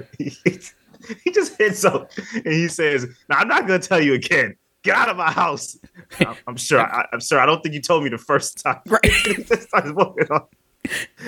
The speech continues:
Speaker 2: I love how he's standing there and he's just taking the hits too. He's like, "Well, that was very unco-, oh, okay. You're gonna just keep, okay, I guess this is gonna continue." And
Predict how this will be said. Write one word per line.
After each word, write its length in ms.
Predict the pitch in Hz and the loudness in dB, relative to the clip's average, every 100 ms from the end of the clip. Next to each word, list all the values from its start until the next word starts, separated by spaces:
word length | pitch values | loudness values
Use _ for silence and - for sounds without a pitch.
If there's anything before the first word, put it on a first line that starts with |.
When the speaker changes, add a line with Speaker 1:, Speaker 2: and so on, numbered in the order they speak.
| 214 - _ | -14 -16 _
Speaker 2:
I 240 | 180 175 185 | -2 0 0
love 220 | 196 269 | 2 2
how 120 | 285 | 2
he's 120 | 214 | 2
standing 460 | 170 170 165 175 160 | 2 2 2 2 2
there 160 | 147 135 | 2 4
and 80 | |
he's 140 | 156 139 | 2 4
just 220 | 160 - | 2 2
taking 340 | - 156 175 156 | 2 2 2 2
the 140 | 127 | 2
hits 360 | 131 131 - - | 2 0 0 -2
too. 220 | - 139 | 2 2
He's 340 | 123 135 131 | 4 4 2
like, 240 | 143 131 - | 0 -2 0
"Well, 220 | 139 156 | 2 2
that 300 | 110 147 262 | 2 2 4
was 240 | 190 127 | 2 0
very 400 | 120 123 208 165 | 0 2 2 4
unco-, 340 | 113 123 143 123 | 2 2 0 0
oh, 280 | 143 - - | 0 -2 -6
okay. 460 | 131 131 - 185 175 | -2 -2 2 2 2
You're 200 | 95 127 | 2 2
gonna 200 | 151 147 | 2 2
just 300 | 139 147 - | 2 0 0
keep, 240 | 170 165 - - - | 0 0 -4 -10 -2
okay, 400 | 208 269 277 113 | 0 2 2 2
I 120 | 143 | 2
guess 260 | 165 180 - | 2 0 2
this 180 | 165 | 0
is 80 | 147 | 0
gonna 220 | 135 127 | 2 0
continue." 440 | 123 131 - 135 | 0 -4 -2 -2
And 80 | 131 | -2